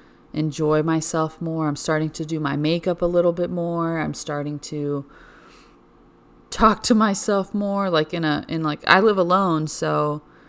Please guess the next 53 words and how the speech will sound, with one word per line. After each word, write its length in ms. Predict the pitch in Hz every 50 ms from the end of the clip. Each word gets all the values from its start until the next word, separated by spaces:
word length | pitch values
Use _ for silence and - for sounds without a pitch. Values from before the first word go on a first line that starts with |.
| - - _ _ _ _ _ _ _ _ _ _ _ _ _ _ _ - -
it's 160 | 170 - 170
me 140 | 170 175 175
and 100 | 170 170
Eliza, 480 | 160 156 156 160 165 170 165 160 156
like, 160 | 147 147 147 156
I 80 | 151
start 240 | 147 - - 156 151
talk, 240 | - 160 151 - -
like, 300 | - 160 151 147 - - -
I 100 | 156 147
talk 260 | - 170 160 - -
to 80 | 156
her 280 | 143 156 156 165 170 170
and 140 | 160 151 147
I 60 | 143
have 180 | 151 156 147 -
to, 80 | -
like, 220 | 143 139 135 - -
pep 220 | - 160 151 -
talk 260 | - 170 151 147 -
to 80 | - 156
myself. 520 | 151 139 139 - - 151 151 156 156 151
So 180 | - - - 156
I'm 200 | 147 147 - 160
like, 240 | 156 156 - - -
and 120 | 165 175
that's 240 | 180 185 185 - -
in 140 | 180 180 175
a 60 | 170
good 200 | 165 190 190 196
way, 260 | 214 190 180 180 175
like, 180 | 151 139 139 -
not 140 | 156 156 156
in, 80 | 170
like, 160 | 170 160 151 -
a 80 | 147
creepy, 460 | - - - 151 151 - 151 139 139
weird, 260 | 135 143 143 151 156 -
I 120 | 175 185
mean, 160 | 196 233 226 220
this 240 | 247 262 254 -
is 100 | 214 175
literally 340 | 170 175 175 170 170 160 156
what 160 | 151 156 151
I 120 | 147 143 139
do, 240 | 139 151 156 147 135
like, 220 | 123 117 - -
this 120 | 147 -
podcast, 540 | - - 151 151 147 - - 139 - - -
I'm 100 | 143 139
talking 300 | - - 143 143 147 143
to 100 | - 139
myself. 560 | 135 120 - - - - - - - - -